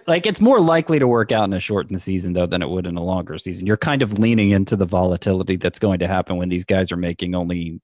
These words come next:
nine, ten, eleven starts, which, you know, bad pitchers could be really good for that stretch. Good pitchers could be really bad for that stretch. And, uh, they don't have enough time to correct it, obviously. But it's, you still have to think in terms of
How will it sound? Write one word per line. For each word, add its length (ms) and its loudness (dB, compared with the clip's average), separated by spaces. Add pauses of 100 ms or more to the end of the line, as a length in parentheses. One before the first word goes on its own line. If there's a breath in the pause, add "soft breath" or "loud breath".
(120)
nine, 360 -4
ten, 180 -2
eleven 320 -4
starts, 580 -6 (500 soft breath)
which, 380 -6
you 120 -2
know, 240 -6 (680)
bad 240 0
pitchers 260 -2
could 180 0
be 120 4
really 320 2
good 220 2
for 120 2
that 200 2
stretch. 320 0
Good 200 2
pitchers 320 0
could 140 -2
be 100 0
really 320 0
bad 280 0
for 160 -2
that 240 -6
stretch. 560 -10
And, 460 -10
uh, 260 -8 (320)
they 80 -2
don't 160 -2
have 160 -2 (160)
enough 180 -4
time 200 -2
to 80 -8
correct 380 -2
it, 80 0
obviously. 760 -8
But 200 2
it's, 300 -4 (300 soft breath)
you 120 4
still 300 2
have 280 -2
to 100 0
think 260 -2
in 140 2
terms 440 0
of 320 -4